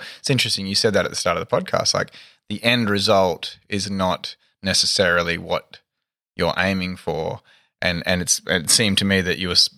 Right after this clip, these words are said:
kind of alluding to the fact that the journey is, is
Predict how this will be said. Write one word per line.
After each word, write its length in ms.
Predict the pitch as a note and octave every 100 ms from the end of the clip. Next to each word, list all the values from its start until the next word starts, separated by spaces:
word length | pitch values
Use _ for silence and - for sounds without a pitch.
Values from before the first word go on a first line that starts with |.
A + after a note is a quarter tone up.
| _ _
kind 240 | F#2+ F2
of 100 | E2
alluding 360 | F2 F2 E2+ F2
to 80 | F2+
the 60 |
fact 260 | - - -
that 120 | F2
the 60 | F#2
journey 560 | - F#2+ F#2 F#2+ E2+
is, 280 | E2 - -
is 260 | F2+ F#2